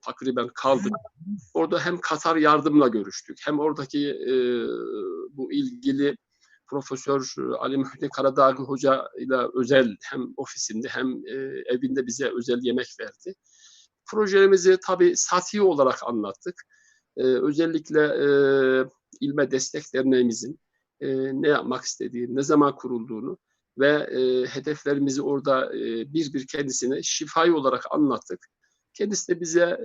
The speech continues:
e, çok ilgi gösterdi gerçekten. E, ve bizi oradaki, yani bu ilk defa sanıyorum bana <laughs> nasip oldu. E, ilk defa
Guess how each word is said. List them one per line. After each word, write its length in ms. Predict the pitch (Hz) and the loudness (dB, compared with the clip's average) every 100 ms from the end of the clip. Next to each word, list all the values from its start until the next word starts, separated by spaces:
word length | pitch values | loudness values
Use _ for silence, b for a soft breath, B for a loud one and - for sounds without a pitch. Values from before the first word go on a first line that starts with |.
| 147 | -2
e, 260 | 143 143 | 0 -2
çok 260 | 139 175 151 | -4 -10 -6
ilgi 300 | 160 151 156 | -6 -4 -2
gösterdi 580 | 131 - - 92 90 131 | -2 -4 -8 -10 -8 -4
gerçekten. 560 | 131 123 - - - 110 _ _ _ _ _ | 0 0 -2 -12 -14 -14 _ _ _ _ _
E, 100 | 123 123 120 113 107 | -4 -2 -2 -2 -2
ve 160 | 143 151 | -2 -2
bizi 240 | 151 147 | 0 0
oradaki, 600 | 160 151 151 143 - 143 143 _ b b b _ | 0 2 2 -2 -2 -4 -4 _ b b b _
yani 460 | - 127 127 131 127 | -4 -2 2 0 0
bu 280 | 139 139 - _ _ _ - | -2 -2 -6 _ _ _ -6
ilk 200 | 151 - | -6 -4
defa 440 | 143 147 143 - - _ - | 0 2 2 -2 -8 _ -18
sanıyorum 540 | - 131 139 143 131 | -8 -2 0 0 2
bana 180 | 147 147 | 2 4
<laughs> 40 | |
nasip 340 | 120 - - 131 | 2 -2 0 2
oldu. 340 | 131 139 190 B B B B | 2 0 -4 B B B B
E, 400 | - 123 131 127 | -4 2 4 2
ilk 260 | - 151 - | 0 -6 -4
defa 380 | 139 147 156 | 0 2 0